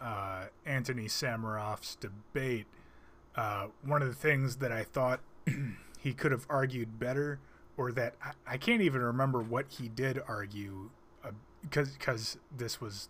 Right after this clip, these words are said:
this is, I think, a, like, a year old debate, but, um, <clears throat> it was, uh, so I'll give the guy he was arguing against credit because he seemed to know enough about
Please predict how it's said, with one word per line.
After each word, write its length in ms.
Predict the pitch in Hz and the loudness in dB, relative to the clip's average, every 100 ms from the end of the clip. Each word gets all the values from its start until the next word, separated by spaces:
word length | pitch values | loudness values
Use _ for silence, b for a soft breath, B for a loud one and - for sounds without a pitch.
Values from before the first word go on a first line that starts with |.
| - | -8
this 160 | 127 | -6
is, 200 | 123 104 95 92 104 - - - - | -6 -8 -12 -16 -20 -20 -20 -20 -12
I 140 | - 101 | -8 -6
think, 300 | - 135 135 | -4 -2 -2
a, 80 | 95 | -6
like, 200 | 98 101 | -10 -10
a 60 | 98 | -10
year 400 | 95 107 131 117 | -8 -2 -2 -2
old 180 | 107 104 98 | -6 -10 -12
debate, 400 | 98 104 104 92 - B B B B B 127 | -12 -6 -6 -6 -10 B B B B B -6
but, 200 | 117 104 | -4 -2
um, 340 | 98 95 90 - - | -4 -6 -8 -6 -4
<clears throat> 420 | - - 110 101 - B B B B - - | -2 0 -2 -4 -10 B B B B -8 -2
it 160 | 147 | 0
was, 360 | 139 127 120 110 | 2 2 0 0
uh, 380 | 113 107 101 98 - B B B B | 0 0 -4 -8 -10 B B B B
so 280 | - 165 165 - - - - - | 6 6 4 -8 -14 -12 -4 4
I'll 120 | 165 | 6
give 240 | 165 214 | 8 8
the 100 | 185 | 8
guy 240 | 165 165 175 | 6 6 6
he 160 | 147 | 2
was 160 | 147 120 | 0 0
arguing 500 | 110 117 135 165 165 | 0 -2 -2 -2 -2
against 400 | 165 175 175 - | 0 0 -2 -4
credit 400 | - 143 170 175 | 2 4 4 2
because 500 | 147 135 139 127 - B B B B B | 0 6 6 4 -2 B B B B B
he 140 | - 156 | 0 4
seemed 340 | - 220 202 | 6 6 4
to 100 | 151 | 2
know 300 | 139 147 147 | 4 6 6
enough 300 | 131 127 - | 6 4 2
about 260 | 135 123 | 4 4